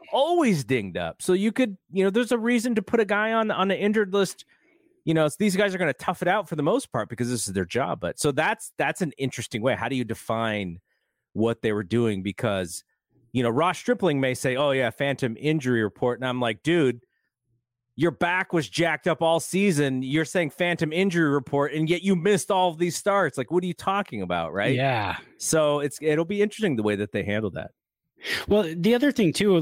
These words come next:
Speaker 2: with, like, the N B A and <clears throat> baseball's a little bit different because there are so many games. So, uh, you know, you can kind of fudge this around a little bit. But with the N B A,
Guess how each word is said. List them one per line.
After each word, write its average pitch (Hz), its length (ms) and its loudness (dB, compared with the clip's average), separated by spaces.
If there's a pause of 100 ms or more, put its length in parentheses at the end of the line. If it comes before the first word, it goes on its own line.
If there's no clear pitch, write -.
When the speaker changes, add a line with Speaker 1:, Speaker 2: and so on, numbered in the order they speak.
(140)
Speaker 2:
with, 147 260 2
like, 139 200 0
the 143 120 2
N 147 140 0
B 135 180 0
A 139 400 -2
and 127 420 -2
<clears throat> 147 380 0
baseball's 254 360 0
a 180 40 -2
little 180 100 4
bit 160 140 0
different 147 280 0
because 135 200 -2
there 131 120 0
are 117 40 0
so 120 260 0
many 120 200 -2
games. 95 360 -8
So, 104 200 -4
uh, - 280 -10
you 113 480 -4
know, 107 60 0
you 110 140 0
can 120 160 -2
kind 110 160 -6
of - 80 -12
fudge 85 320 -8
this - 220 -6
around 90 260 -8
a - 20 -8
little 92 160 -8
bit. 87 160 -8
But 101 140 -4
with 139 100 0
the 156 140 2
N 202 160 2
B 160 160 2
A, 147 300 -2